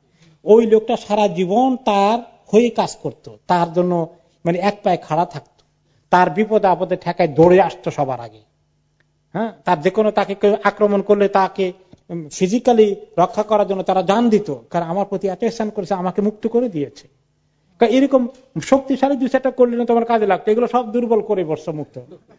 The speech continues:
এগুলো কোন কাজে লাগবে তোমার? তো এখন বাপ তো আর ইসলাম বুঝে টুঝে না, আল্লাহর রাস্তায়, আ-, আখেরাতে পাওয়ার কোনো কাহিনী তো বাপের মনে নাই, সে তো দুনিয়াটা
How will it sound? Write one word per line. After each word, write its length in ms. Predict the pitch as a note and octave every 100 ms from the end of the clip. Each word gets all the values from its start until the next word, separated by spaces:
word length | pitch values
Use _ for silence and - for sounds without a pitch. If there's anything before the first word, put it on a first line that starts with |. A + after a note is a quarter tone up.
| _
এগুলো 140 | C4 B3+
কোন 160 | C4
কাজে 200 | B3+ A3+
লাগবে 220 | G#3 F#3 F3+
তোমার? 240 | D#3+ D3 _ _ _ _ _ _ _ _ _ _ _ _ _ _ _ _ _ _ _ _ _ _ _ _ -
তো 80 |
এখন 300 | E3+ D#3+ F#3+
বাপ 240 | C#3+ E3 D3
তো 80 | F#3+
আর 100 | F3
ইসলাম 420 | E3+ - F3+ F#3 -
বুঝে 240 | E3 D#3+ E3
টুঝে 200 | D#3 D#3
না, 180 | D3 D#3 _ _ _ _ _ _ _ _ _ _ _ -
আল্লাহর 300 | F3 E3+ E3
রাস্তায়, 400 | D#3+ F3 E3 D#3+
আ-, 180 | D#3 D#3 D#3
আখেরাতে 400 | D#3 F3+ E3 F#3
পাওয়ার 280 | F3+ E3
কোনো 220 | E3 E3+ E3
কাহিনী 300 | E3+ E3 E3
তো 100 | E3
বাপের 240 | D#3 D#3+
মনে 200 | D#3+ D3+
নাই, 200 | D3+ C#3+ - _ _ _
সে 100 | B3
তো 120 | A3
দুনিয়াটা 540 | F#3 G3 F#3+ F#3 F3+